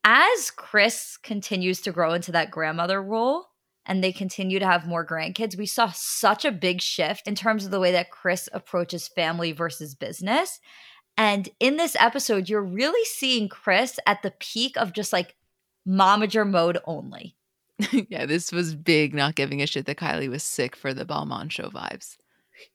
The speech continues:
Speaker 1: Huge, huge, huge, huge.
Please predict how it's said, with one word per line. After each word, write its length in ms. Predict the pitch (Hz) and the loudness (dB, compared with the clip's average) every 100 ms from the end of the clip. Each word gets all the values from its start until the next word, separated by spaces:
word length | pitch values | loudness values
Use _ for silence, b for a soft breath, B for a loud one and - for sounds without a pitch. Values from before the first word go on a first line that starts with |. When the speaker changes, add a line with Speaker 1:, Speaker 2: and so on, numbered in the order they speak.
| _ | _
Speaker 1:
Huge, 840 | _ - - 254 220 156 170 - - | _ -14 -6 2 4 2 -4 -12 -16
huge, 480 | - 262 262 277 226 | -6 2 4 2 0
huge, 300 | 233 220 185 | -2 -2 -4
huge. 480 | - 165 - - | -4 -4 -6 -8